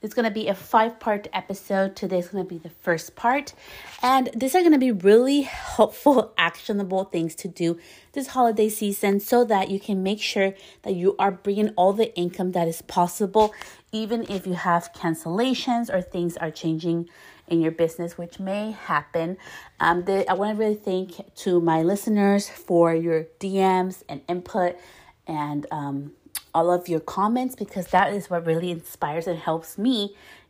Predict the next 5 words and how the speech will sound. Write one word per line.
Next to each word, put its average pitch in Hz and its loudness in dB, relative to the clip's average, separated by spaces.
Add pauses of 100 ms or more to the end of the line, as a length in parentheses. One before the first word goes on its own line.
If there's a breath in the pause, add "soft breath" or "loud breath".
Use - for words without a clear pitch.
give 190 0
you 196 -2 (180)
also 165 0
additional 170 -6
tools 220 0